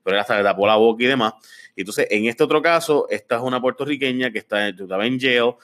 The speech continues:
eh, ella, pues, era bien católica, dice ella, que estaba en una actividad, que estaban bebiendo y qué sé yo, y estaba en un grupo bebiendo, y de repente, eh, pues, viene, viene Brett Kavanaugh y le saca el pene y se lo pone en la cara y qué sé yo, ella como que se quedó en shock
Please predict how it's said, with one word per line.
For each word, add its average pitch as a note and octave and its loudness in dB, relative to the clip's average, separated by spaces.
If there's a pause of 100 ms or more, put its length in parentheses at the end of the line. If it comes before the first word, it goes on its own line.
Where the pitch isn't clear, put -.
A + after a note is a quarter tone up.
(340)
eh, F#2+ -2
ella, G#2 0
pues, A2+ 0
era G2 -2
bien F#2+ -6
católica, B2 0
dice B2 0
ella, B2 2
que A2 -4
estaba G2+ 0
en G#2+ 0
una A2 -2
actividad, C3 0
que C3 -2
estaban G2+ -4
bebiendo B2+ 0
y - -8
qué A2+ -10
sé C#3 -8
yo, B2+ 0
y A2+ 0
estaba F#2+ -6
en G2+ -8
un A#2 -6
grupo A#2 2
bebiendo, A#2 0 (360)
y A#2 -2
de B2+ 4
repente, D#3 2
eh, G2+ -2
pues, G2 -2
viene, G2+ -6 (360)
viene G#2 0
Brett A#2+ 0
Kavanaugh D#3 2
y A2 -2
le G2+ 0
saca A#2+ 0
el A2+ -2
pene C3+ 0
y - -4
se G#2+ -6
lo F#2 -4
pone F#2+ -10
en G#2+ -6
la A2+ 0
cara A2 0
y G2 -6
qué G#2 -12
sé A2+ -4
yo, A#2+ 2
ella G2+ 2
como G2+ -12
que F#2+ -12
se F2+ -18
quedó F2+ -10
en G#2 -14
shock A#2+ 0